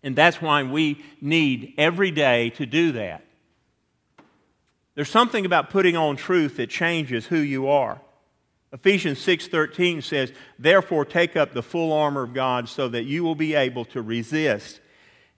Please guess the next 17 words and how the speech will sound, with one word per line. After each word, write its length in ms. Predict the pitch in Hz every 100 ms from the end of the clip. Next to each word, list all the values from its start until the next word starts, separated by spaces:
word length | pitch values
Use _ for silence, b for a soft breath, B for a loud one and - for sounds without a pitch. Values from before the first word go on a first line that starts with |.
| -
in 220 | 180 190
the 80 | 180
evil 380 | 180 190 170
day. 440 | 139 151 131 92 90 90 _ _ _ _ _ _ _ _ -
And 120 | 135
having 680 | 117 160 214 220 208 208 165
done 400 | 180 170 170 170
everything, 1200 | 170 165 156 139 135 120 - 120 104 98 98 98 104 _ _ _ _
stand 920 | - - - 196 175 151 123 120 120 123 _ _ _
firm." 580 | - 135 123 110 92 113 _ _
You 100 | -
know 100 | 277
what 100 | 311
it 160 | 190 127
doesn't 320 | 160 196 208
say 240 | 175 185 180
here? 340 | 185 196 -